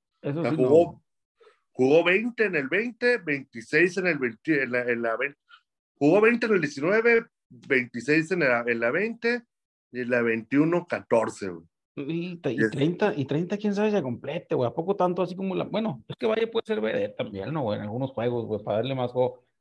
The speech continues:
Speaker 1: A lo mejor cacha uno o dos hasta la semana este vato, ¿no, güey? O-,
Speaker 2: Sí,
Speaker 1: uno
Speaker 2: yo
Speaker 1: por
Speaker 2: creo que
Speaker 1: serie,
Speaker 2: sí,
Speaker 1: güey.
Speaker 2: güey. O, y, y, y entrando de emergente, o entrando a, a, de, a, de catcher en la octava, novena entrada, güey. O sea, o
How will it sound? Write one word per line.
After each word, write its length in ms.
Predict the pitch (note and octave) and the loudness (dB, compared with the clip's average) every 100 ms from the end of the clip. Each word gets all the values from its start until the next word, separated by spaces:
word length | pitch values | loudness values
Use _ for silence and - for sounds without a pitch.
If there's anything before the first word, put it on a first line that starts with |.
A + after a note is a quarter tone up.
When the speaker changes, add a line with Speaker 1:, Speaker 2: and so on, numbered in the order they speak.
| _ - | _ -2
Speaker 1:
A 80 | |
lo 80 | A#2+ | -2
mejor 260 | A#2+ D3+ D#3 | 0 -2 -2
cacha 320 | E3 F3 E3 - - _ | 0 2 2 2 -8 _
uno 560 | C#3+ D#3 D3+ D3 - - - | -4 -2 0 -2 -6 -12 -6
o 140 | A2+ | -2
dos 260 | C3 E3 E3+ | 2 2 2
hasta 260 | C3+ - | -2 -4
la 100 | A2 | -8
semana 360 | G#2 G2+ C#3 D3 | -8 -6 -4 -4
este 140 | - | -2
vato, 360 | A#2+ A#2 G2+ D3 | -2 -2 -4 -6
¿no, 100 | D3+ | -8
güey? 160 | G#2 F2 _ _ _ _ _ _ _ _ _ - - - | -12 -16 _ _ _ _ _ _ _ _ _ -20 -16 -10
O-, 100 | - | 2
Speaker 2:
Sí, 100 | - | 8
Speaker 1:
uno 100 | B3 | 8
Speaker 2:
yo 60 | A3+ | 8
Speaker 1:
por 120 | - | 6
Speaker 2:
creo 140 | - D3+ | 6 6
que 40 | |
Speaker 1:
serie, 140 | C3+ B3 | 8 8
Speaker 2:
sí, 40 | |
Speaker 1:
güey. 140 | G3 | 8
Speaker 2:
güey. 140 | D3+ D#3+ | 8 6
O, 60 | |
y, 40 | D#3 | 4
y, 300 | D#3 D#3+ E3 | 4 4 6
y 40 | |
entrando 440 | D#3 D3 D3+ D3+ G3 | 4 4 0 2 2
de 60 | |
emergente, 960 | F#3 C#3 C3 D3+ F3 F#3+ F#3+ F3+ F3 F3 | 4 2 0 -4 -2 -4 -6 -6 -4 -2
o 100 | E3 | -2
entrando 600 | C#3 - C3 C#3+ E3 D#3+ _ _ _ | -4 -4 -6 -2 -2 -4 _ _ _
a, 460 | A#2+ A#2+ B2+ B2 A2+ | 0 2 4 2 2
a, 40 | A#2+ | 0
de, 140 | C3 C3+ | 0 2
a, 200 | B2+ A#2+ | 0 0
de 180 | B2 | -4
catcher 420 | A#2+ C3 C#3 E3 D3 | 0 0 0 -4 -6
en 80 | B2+ | -4
la 80 | |
octava, 440 | A2+ B2+ B2 C#3+ C3+ | -6 -6 -4 -4 -4
novena 280 | B2+ B2 C3 | -4 -8 -10
entrada, 540 | B2 B2 C3 C3 B2+ | -6 -4 -4 -2 -4
güey. 180 | B2 B2 | -4 -12
O 60 | A#2+ | -6
sea, 140 | |
o 60 | B2 | -6